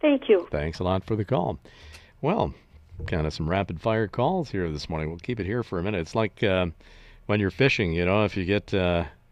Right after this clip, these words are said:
Speaker 2: a fish to bite or you catch one, you gotta hang with it here for a little bit. So we'll keep the, uh, lines open for the moment. We do have to jump to, uh, the markets here at some point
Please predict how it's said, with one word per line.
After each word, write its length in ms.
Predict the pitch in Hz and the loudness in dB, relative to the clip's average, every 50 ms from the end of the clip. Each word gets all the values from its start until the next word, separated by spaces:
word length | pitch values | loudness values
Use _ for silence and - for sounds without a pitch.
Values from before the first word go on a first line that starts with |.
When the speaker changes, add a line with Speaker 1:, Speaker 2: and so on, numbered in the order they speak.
| _ _ _ | _ _ _
Speaker 2:
a 80 | - 85 | -6 -4
fish 260 | - - 110 101 - - | -2 -2 -2 -2 -2 -4
to 60 | - | -4
bite 280 | 78 82 101 117 113 | -2 0 0 0 0
or 60 | - 92 | 0 -2
you 120 | 87 85 | -2 -2
catch 300 | - - 123 131 - - | -2 0 0 0 0 0
one, 280 | 113 90 82 82 87 87 | 0 0 0 0 0 -2
you 100 | 85 87 | -2 -2
gotta 320 | 90 92 90 90 85 - - - - - - - - - | -2 -2 -2 -2 -4 -4 -8 -14 -20 -20 -20 -20 -16 -6
hang 240 | - 110 107 104 98 | -2 0 0 2 2
with 160 | 95 107 117 | 2 2 2
it 100 | 104 90 82 | 2 2 0
here 160 | 82 80 80 | 0 -2 -2
for 160 | - - 92 | -4 -6 -6
a 40 | 76 | -6
little 160 | 76 80 78 | -6 -6 -6
bit. 200 | 73 85 92 101 | -4 -4 -4 -4
So 160 | - - 90 | -6 -6 -6
we'll 140 | 80 90 95 | -6 -6 -8
keep 300 | 90 - - 104 92 - | -8 -8 -8 -8 -8 -6
the, 200 | - 98 87 85 | -6 -4 -4 -2
uh, 80 | 82 82 | -2 -2
lines 340 | 87 92 95 92 92 82 92 | -2 0 0 0 0 0 0
open 280 | 95 95 - 95 82 | -2 -2 -2 -4 -6
for 100 | - - | -4 -6
the 60 | 82 | -4
moment. 260 | 80 90 95 95 95 85 | -2 -2 -2 -2 -2 -2
We 60 | 85 | -2
do 100 | 90 110 120 | 0 0 0
have 160 | 113 107 - | 0 0 0
to 200 | - 98 90 90 - - - - - - - - - - - - - _ - | 0 0 0 0 0 -4 -12 -20 -20 -20 -20 -20 -20 -20 -20 -20 -20 _ -6
jump 300 | - 117 113 110 104 - | 0 2 2 2 0 -2
to, 500 | - - - 101 95 98 98 92 95 92 90 - - _ _ - | -4 -2 0 2 2 2 2 2 0 -2 -4 -8 -16 _ _ -8
uh, 240 | 85 80 82 82 80 | -6 -4 -2 -2 -2
the 80 | 80 | -2
markets 480 | 80 92 101 117 117 - 95 78 - - | 0 2 2 2 2 0 -2 -2 -4 -4
here 260 | - 92 85 82 80 | -4 -2 0 0 0
at 160 | 78 80 80 | 0 -2 -2
some 340 | - - - 147 180 165 147 - | -4 0 2 2 4 4 2 -2
point 580 | - - 76 69 76 87 113 123 - - - | -4 -6 -4 -2 0 0 0 -2 -4 -10 -20